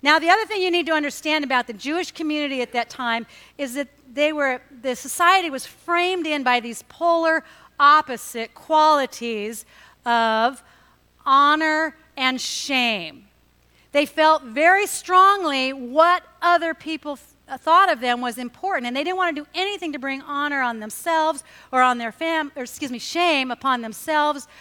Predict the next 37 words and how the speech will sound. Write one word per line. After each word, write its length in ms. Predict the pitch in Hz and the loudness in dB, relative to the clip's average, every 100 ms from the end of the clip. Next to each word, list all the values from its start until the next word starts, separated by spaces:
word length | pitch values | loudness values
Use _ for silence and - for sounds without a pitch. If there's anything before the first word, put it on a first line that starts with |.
| - | -6
or 80 | 262 | 0
on 120 | 254 | 2
their 120 | 247 233 | 0 -4
family, 380 | 320 339 285 | -2 -2 -2
but 140 | 254 254 | -4 -6
they 80 | 269 | -4
wanted 220 | 285 277 | -4 -4
to 80 | 233 | -6
do 120 | 269 | -4
everything 300 | 285 294 277 | -4 -4 -8
they 80 | 220 | -10
could 340 | - 294 247 | -10 -10 -10
to 200 | 240 226 - - - | -14 -16 -18 -20 -10
not 180 | 254 269 | -6 -6
only 160 | 247 | -8
gain 340 | 208 269 294 277 | -6 -2 -2 -2
honor, 260 | 220 220 - - _ | -4 -6 -10 -18 _
but 160 | 254 262 | -4 -4
maintain 1080 | 226 254 262 262 247 - 233 262 240 233 226 _ _ | -4 -2 -2 -4 -6 -12 -8 -6 -4 -6 -10 _ _
that 360 | 208 214 208 214 | -4 -2 -2 -4
honor. 520 | 254 247 233 185 175 _ _ _ _ | -4 -2 -4 -6 -12 _ _ _ _
And 160 | 240 247 | -6 -2
being 200 | 330 370 | 0 0
a 60 | |
tax 400 | - 277 285 294 | -2 0 0 0
collector 500 | - 262 220 214 226 | -6 -4 -2 -4 -8
not 220 | 226 269 302 | -2 0 0
only 140 | 277 | -4
brought 260 | 247 240 233 | -2 -2 0
great 240 | 302 285 | 0 0
shame 260 | - 269 247 | -2 -2 -2
on 140 | 233 | -4
yourself 420 | 208 - 247 233 | -8 -2 -2 -2
and 100 | 220 | -6
your 80 | 214 | -12
family, 440 | - 262 262 233 | -10 -6 -6 -6
but 160 | 208 | -8